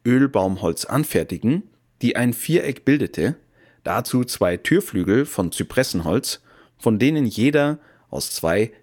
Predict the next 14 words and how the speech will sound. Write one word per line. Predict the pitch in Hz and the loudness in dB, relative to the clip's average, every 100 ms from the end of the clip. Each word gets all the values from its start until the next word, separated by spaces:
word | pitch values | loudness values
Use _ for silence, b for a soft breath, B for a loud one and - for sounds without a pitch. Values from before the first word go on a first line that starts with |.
| _ | _
drehbaren | - 80 98 92 95 95 | -6 -2 2 2 2 0
Blättern | 80 98 101 92 | -2 0 0 0
bestand. | 90 - - - - _ _ _ b b b b | -2 -4 -6 -8 -20 _ _ _ b b b b
Er | 85 | 0
ließ | 113 190 - | 2 2 2
dann | 139 135 135 | 2 2 0
Schnitzwerk | - 131 - - 71 - | 0 -2 0 -2 -2 -2
darauf | 73 69 76 - | -4 -2 -2 0
anbringen, | 117 135 107 110 190 233 b b - | 0 2 2 2 0 -4 b b -2
nämlich | 98 98 | -2 -2
Cherube, | - 87 127 165 170 160 175 _ - | -2 2 2 4 4 2 -2 _ -4
Palmen | - 110 117 113 120 b b b | 0 2 4 2 -2 b b b
und | 78 - | -10 0
Blumengewinde, | 127 170 117 85 82 85 156 | 2 2 0 0 0 2 0